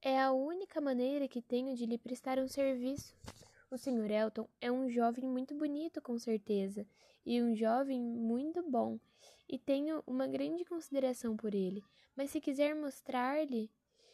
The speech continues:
qualquer consideração, minha querida, peça-lhe que venha jantar conosco um dia. Será algo muito melhor. Ouso dizer que o senhor Knightley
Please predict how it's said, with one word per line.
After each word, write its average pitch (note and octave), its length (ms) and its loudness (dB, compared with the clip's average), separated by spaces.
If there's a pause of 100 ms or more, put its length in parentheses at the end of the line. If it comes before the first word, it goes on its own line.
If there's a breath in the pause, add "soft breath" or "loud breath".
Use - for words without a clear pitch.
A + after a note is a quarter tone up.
(480 soft breath)
qualquer D#4 380 4
consideração, C4+ 840 -2
minha C#4+ 240 0
querida, G#3+ 560 -2 (240 soft breath)
peça-lhe E4+ 420 0
que E4+ 100 0
venha D#4 240 4
jantar D#4 380 4
conosco D4 480 -4
um D#4 80 -4
dia. C#4 380 0 (340 soft breath)
Será C4+ 420 2
algo B3+ 300 0
muito A#3 480 0
melhor. A3 420 -2 (480 soft breath)
Ouso C4 360 2
dizer G3+ 420 2
que G3+ 100 -4
o G#3+ 40 -4
senhor G#3 320 -2
Knightley G3+ 680 -4